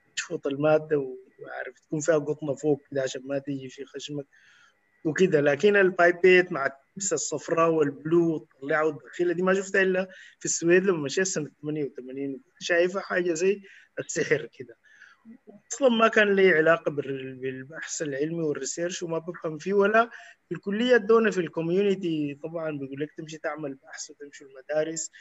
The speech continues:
ونشيل ال-، ال-، ال-، بتاع ال-، بتاع ذاك اللي بيشيلوا قدام برضه تسحبوا كده. وما البحث في الآخر بيتم موية ساكت عشان تعدي. وبتكتبوا بيدك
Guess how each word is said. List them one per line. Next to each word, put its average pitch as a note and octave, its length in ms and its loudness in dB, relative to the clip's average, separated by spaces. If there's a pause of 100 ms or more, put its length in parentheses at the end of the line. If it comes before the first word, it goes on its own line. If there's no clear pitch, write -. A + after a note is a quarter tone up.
(400)
ونشيل D#3 560 -4
ال-، C3+ 200 -4
ال-، C3 240 -14
ال-، C3+ 300 -16 (120)
بتاع C3 160 -14
ال-، C3+ 340 -16 (380)
بتاع C3+ 180 -14 (300)
ذاك E3 260 -2
اللي D3+ 100 -8
بيشيلوا C#3 380 -10
قدام D#3 480 -10
برضه D3+ 260 -8 (260)
تسحبوا C#3 340 -14 (120)
كده. D3+ 220 -6 (680)
وما F4 380 -2
البحث C#4 420 -2
في A#3 100 -2
الآخر A#3+ 380 2
بيتم G#3+ 320 -6
موية G3 460 0
ساكت D#3 480 -2 (460)
عشان C#3 180 -18 (120)
تعدي. C3+ 320 -10 (840)
وبتكتبوا G3+ 540 -4
بيدك G3 420 2